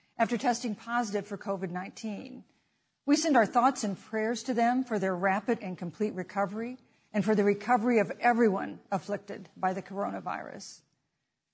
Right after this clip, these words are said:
The two campaigns and the Commission on Presidential Debates have agreed to the ground rules for tonight. I'm here to enforce them on behalf of the millions of Americans who are watching. One note, no one in either campaign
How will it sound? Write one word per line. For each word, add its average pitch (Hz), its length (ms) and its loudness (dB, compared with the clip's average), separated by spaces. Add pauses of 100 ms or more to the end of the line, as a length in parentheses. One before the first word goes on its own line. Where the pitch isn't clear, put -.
(300)
The 277 60 4
two 381 140 6
campaigns 262 560 6
and 208 100 4
the 208 60 0
Commission 240 440 2
on 196 120 -2
Presidential 214 520 0
Debates 190 320 0
have 208 140 2
agreed 196 360 0
to 233 80 -4
the 190 100 -2
ground 214 480 4
rules 185 320 -2
for 190 140 -12
tonight. 180 500 -10 (500)
I'm 320 200 2
here 226 440 2 (160)
to 233 160 0
enforce 202 600 -2
them - 320 -12 (360)
on 196 160 0
behalf 240 500 -2 (160)
of 165 140 -2
the 185 80 -2
millions 208 440 2
of 185 120 -4
Americans 185 580 -6
who - 80 -18
are 185 100 -8
watching. - 600 -10 (880)
One 233 240 4
note, 196 360 -2 (300)
no 233 140 8
one 262 180 8
in 202 140 2
either 226 320 4
campaign 220 760 -4